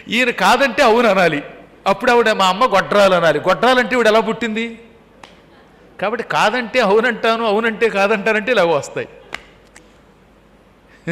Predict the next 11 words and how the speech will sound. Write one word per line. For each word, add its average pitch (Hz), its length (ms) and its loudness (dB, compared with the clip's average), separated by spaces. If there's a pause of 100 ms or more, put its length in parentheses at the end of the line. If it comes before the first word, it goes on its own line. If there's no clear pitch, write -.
(680)
ఇంకా 160 400 -8
అలాగ 170 360 -2
మెలిప్రెస్సులతో 220 800 -4 (280)
ఠక్కన - 440 -4
పడగొట్టాట. 170 600 -4
అందుకనే 185 680 -12
పెద్దలతో 214 840 -10
మాట్లాడేటప్పుడు 170 760 -10
కొంచెం 127 320 -18
జాగ్రత్తగా 120 600 -12
మాట్లాడాలి. 107 440 -16